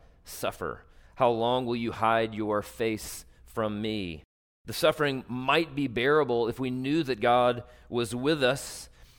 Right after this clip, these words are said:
but so often it feels like he is absent. Like both David and Joseph, there comes a moment, however,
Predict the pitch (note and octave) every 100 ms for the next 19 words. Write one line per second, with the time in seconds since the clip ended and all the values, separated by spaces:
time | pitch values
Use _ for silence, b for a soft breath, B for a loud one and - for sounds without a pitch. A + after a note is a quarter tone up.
0 | b A#2 A#2+ - D3+ C3 C#3+ C#3 A#2+ G2
1 | B2 C#3 C#3 C3 A#2+ A#2 A#2 - B2+ F2+
2 | A2+ A2 G#2+ - - G2 A2+ G#2 F#2 -
3 | - - b b b - A#2 G#2+ G#2 A#2+
4 | A2 - - A2 A2+ B2+ A#2 G#2+ F2 G2+
5 | F2 G#2 B2 - F2+ F2+ G2+ - A2 G#2
6 | G2+ A2 C3+ G2+ F2+ - F2+ F2 E2 F2+
7 | F#2